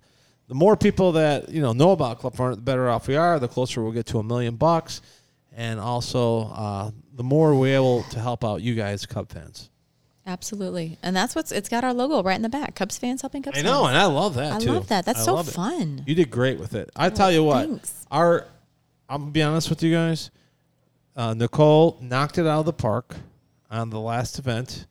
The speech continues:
Speaker 1: and that's a sign of things to come. And there's been a lot of better things, and they may not,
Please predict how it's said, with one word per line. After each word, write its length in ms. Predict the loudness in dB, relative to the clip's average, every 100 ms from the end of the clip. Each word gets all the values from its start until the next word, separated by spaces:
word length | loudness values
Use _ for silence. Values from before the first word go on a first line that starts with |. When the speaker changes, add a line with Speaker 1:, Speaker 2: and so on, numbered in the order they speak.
| _ _ _ _ _
Speaker 1:
and 260 | -12 -8 -6
that's 240 | -6 -4
a 40 | -2
sign 340 | -2 -2 -4
of 140 | -4
things 320 | -4 -6 -6 -8
to 80 |
come. 440 | -6 -2 -2 -4 -10 -14
And 280 | -14 -12 -14
there's 200 | -12 -4
been 200 | -2 -2
a 80 | -4
lot 340 | -2 -2 -2
of 140 | -4
better 300 | -4 -6 -6
things, 480 | -8 -6 -4 -4 -6 -12 _ _ _
and 100 | -2
they 120 | 0 2
may 240 | 4 4
not, 260 | 4 0